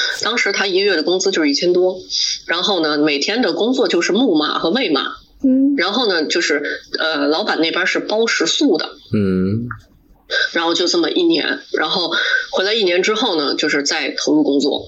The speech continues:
Speaker 1: 其实我，我倒是觉得有时候特别不自由的时候，你，你还不如让他就是累积一下，就是累积到一定程度，你就给自己一个时间去撒开花儿的去，
Speaker 2: 嗯。
Speaker 1: 去，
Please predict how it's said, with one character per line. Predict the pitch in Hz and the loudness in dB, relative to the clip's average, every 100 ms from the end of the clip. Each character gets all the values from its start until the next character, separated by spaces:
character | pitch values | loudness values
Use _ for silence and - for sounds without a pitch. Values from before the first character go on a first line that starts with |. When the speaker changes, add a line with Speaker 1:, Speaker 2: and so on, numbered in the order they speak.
| - | -6
Speaker 1:
其 | - | -2
实 | 202 | 2
我， | 202 156 - | 2 2 2
我 | 147 | 0
倒 | 151 202 170 | 0 0 0
是 | |
觉 | - 107 | 0 0
得 | - | 0
有 | 156 - | 0 0
时 | 160 | 0
候 | 190 151 - - - - | 0 -2 -2 -4 -6 -4
特 | - 175 | -2 -2
别 | 175 | -2
不 | 170 160 | 0 0
自 | 202 | 0
由 | 151 135 | 0 0
的 | |
时 | 143 | 2
候， | 143 | 2
你， | 147 135 | 4 4
你 | 147 139 | 2 2
还 | - | 0
不 | 143 | 0
如 | 165 | 2
让 | 175 160 | 2 2
他 | 175 175 - - | 0 -4 -10 -8
就 | 156 | -4
是 | 143 | 0
累 | 147 147 143 | 0 0 0
积 | 185 190 | 0 0
一 | 139 | 0
下， | 135 143 - - - | -2 -2 0 -2 -2
就 | 170 | 0
是 | |
累 | 165 147 | 0 0
积 | 185 | 0
到 | 196 | 0
一 | 165 | 0
定 | 185 | 0
程 | 156 - 156 | 0 2 2
度， | 170 139 | 2 2
你 | 143 | 2
就 | 156 175 | 2 0
给 | - | -4
自 | - - | -2 0
己 | 156 135 | 2 2
一 | |
个 | 151 | 0
时 | 147 147 | 0 0
间 | 147 151 156 | 0 0 0
去 | - 151 | 0 0
撒 | - 175 | 0 -2
开 | 190 180 | -2 -2
花 | 180 | -2
儿 | 175 180 | -2 0
的 | - | 0
去， | - 185 - - - | 0 0 0 -2 2
Speaker 2:
嗯。 | 226 214 180 202 226 | 2 2 -2 -8 -4
Speaker 1:
去， | - | -2